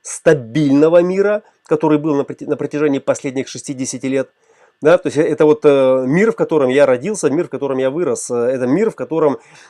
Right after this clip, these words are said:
э, было самое стабильное и самое благополучное вот за послевоенное время,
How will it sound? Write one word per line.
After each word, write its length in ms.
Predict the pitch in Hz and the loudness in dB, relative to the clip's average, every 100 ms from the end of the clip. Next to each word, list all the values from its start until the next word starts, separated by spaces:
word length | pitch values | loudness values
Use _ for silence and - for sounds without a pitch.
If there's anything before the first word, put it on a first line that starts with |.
| - | -6
э, 260 | 131 135 131 | 4 4 4
было 440 | 120 127 175 160 | 0 4 8 8
самое 720 | - - 185 220 220 143 104 95 | 4 0 4 4 4 2 0 -6
стабильное 840 | - - 190 131 196 240 165 123 | -12 0 0 2 -2 0 2 2
и 100 | 143 | 0
самое 380 | - 175 165 151 | -2 -2 2 0
благополучное 840 | 113 139 151 151 180 226 - 131 | 2 2 2 2 0 -2 -2 0
вот 140 | 117 - | 0 -4
за 320 | 120 120 139 | -12 -6 -6
послевоенное 640 | 151 - 139 143 131 120 | -6 -4 -2 -2 0 0
время, 360 | 135 190 156 | 0 2 2